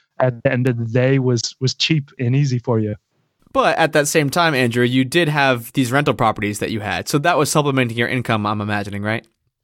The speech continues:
Speaker 1: Well, at that point, a-, after the crisis, I, I had zero. I, I had sold everything. I walked away with the split with the business partner. I essentially left the business with nothing. It was,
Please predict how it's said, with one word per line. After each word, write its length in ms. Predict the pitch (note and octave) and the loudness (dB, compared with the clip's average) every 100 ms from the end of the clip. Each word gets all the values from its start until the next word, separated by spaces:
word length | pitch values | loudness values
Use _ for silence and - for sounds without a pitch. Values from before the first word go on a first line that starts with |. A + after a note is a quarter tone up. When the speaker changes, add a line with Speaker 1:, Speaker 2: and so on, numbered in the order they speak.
| _ _ _ - | _ _ _ -2
Speaker 1:
Well, 100 | F#3+ | 0
at 100 | C#3+ | 2
that 200 | G#3+ - | 0 0
point, 280 | B3 F#3 | 0 0
a-, 200 | D3+ D#3+ D3+ | -2 -4 -2
after 260 | F3 F#3 | -2 -2
the 80 | D3+ | -2
crisis, 480 | C3 G#3 C#4 G3 - | -2 -2 -2 -4 -2
I, 260 | D#3 G#3+ - | -2 -2 -2
I 80 | F#3+ | -2
had 200 | A3 D#3+ | 0 -2
zero. 360 | C#3 F3+ A3 | -2 0 0
I, 160 | B2 C#3+ | 0 -2
I 140 | D3+ E3+ | -2 -2
had 180 | F3+ | -2
sold 260 | - D#3 D#3 | -2 -2 0
everything. 680 | D3+ D3+ C#3+ D#3 D3 D3 C#3 | -2 -2 -4 -2 0 -2 -2
I 100 | B2 | -2
walked 380 | B2+ B2+ D#3 - | 0 0 -2 -2
away 600 | D3+ C#3+ C#3+ C#3 C3 C3 _ - | -2 0 2 2 0 -4 _ -8
with 200 | D3 C#3+ | -4 -2
the 60 | |
split 280 | C#3 - G#3+ | -2 -2 -2
with 140 | D#3 C#3 | -2 -2
the 60 | |
business 380 | A#2+ C#3 E3 F#3+ | 0 0 0 -4
partner. 560 | - D#3+ E3+ C3+ B2 A2 _ _ _ - | 0 0 2 0 -2 -4 _ _ _ -4
I 140 | D#3+ | -2
essentially 420 | F3 G#3 F3 E3 | 0 -2 -2 -2
left 240 | C3 D3 - | -2 -4 -6
the 80 | |
business 460 | A#2+ C3+ C3+ A#2+ - | -4 -4 -4 -8 -6
with 160 | B2 B2+ | -6 -2
nothing. 480 | B2 C#3+ A#2+ G2+ - | 0 -2 -4 -8 -4
It 180 | C3 | -2
was, 480 | C3+ B2+ B2 A#2+ A2 | 0 0 0 0 -4